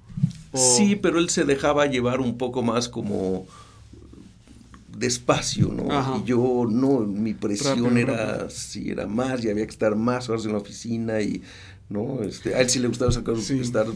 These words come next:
Speaker 2: ¿no? Como a lo mejor más tiempo de familia y esta parte que, que era importante y, y yo no valoraba. Yo era primero el trabajo y luego la familia, ¿no?
Speaker 1: Claro. Sí, es interesante porque en el modelo de negocio que tenemos, de un líder, eh, efectivo, el modelo del líder efectivo,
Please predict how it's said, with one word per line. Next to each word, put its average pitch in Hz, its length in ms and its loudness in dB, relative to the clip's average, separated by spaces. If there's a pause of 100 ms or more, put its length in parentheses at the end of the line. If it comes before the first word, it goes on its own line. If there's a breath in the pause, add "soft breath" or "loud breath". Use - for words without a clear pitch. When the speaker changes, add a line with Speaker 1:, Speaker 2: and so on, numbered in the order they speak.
(120)
Speaker 2:
¿no? 110 200 -4
Como 107 240 -4
a 107 40 -2
lo 104 60 -2
mejor 107 220 -4
más 117 180 0
tiempo 120 260 -2
de 123 60 -4
familia 135 800 2
y 110 140 0
esta - 240 2
parte 117 340 -4
que, 110 220 -8 (680 loud breath)
que 95 80 -4
era 92 100 -2
importante 110 640 6
y, - 240 -4 (180)
y 101 80 -12
yo 98 160 -2
no 98 140 -6
valoraba. - 520 -6
Yo 101 180 -4
era - 260 -6
primero - 380 -4
el - 80 -8
trabajo - 440 -4
y 135 80 2
luego 107 280 0
la 107 100 2
familia, 110 680 2
¿no? - 80 -12
Speaker 1:
Claro. 127 460 -6 (340 loud breath)
Sí, 226 140 -4
es 196 80 -4
interesante 170 460 0
porque 139 280 0
en 143 140 0
el 139 100 2
modelo 151 480 4
de 139 300 0 (140)
negocio 143 440 0
que 139 80 -2
tenemos, 131 500 -2
de 135 80 -6
un 131 120 -4
líder, 135 340 0 (120)
eh, 120 320 -4
efectivo, 135 880 0
el 127 80 -10
modelo 127 380 -4
del 123 120 -4
líder 123 200 -4
efectivo, 123 600 -6